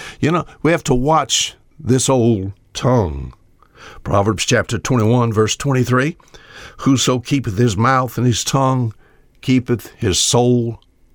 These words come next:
from troubles." You know what the devil would like to do? Tangle you all up as far as your tongue. Have you ever got in an argument?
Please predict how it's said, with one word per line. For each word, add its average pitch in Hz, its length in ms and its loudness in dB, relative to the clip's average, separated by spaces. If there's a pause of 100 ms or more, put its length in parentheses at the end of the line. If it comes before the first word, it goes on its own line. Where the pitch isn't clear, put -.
(200)
from 107 240 -2
troubles." 85 640 -2 (380)
You 123 120 0
know 180 80 2
what 170 100 0
the 110 100 0
devil 120 340 2
would 107 100 2
like 117 240 0
to 113 100 -2
do? 120 380 2 (160)
Tangle 147 400 2
you 113 200 6
all 117 380 4
up 110 240 0
as - 140 -4
far 107 240 4
as 92 120 -2
your 104 120 0
tongue. 127 220 2
Have 95 100 0
you 131 80 2
ever 165 80 -2
got 165 180 2
in 127 140 0
an 95 120 0
argument? 113 560 0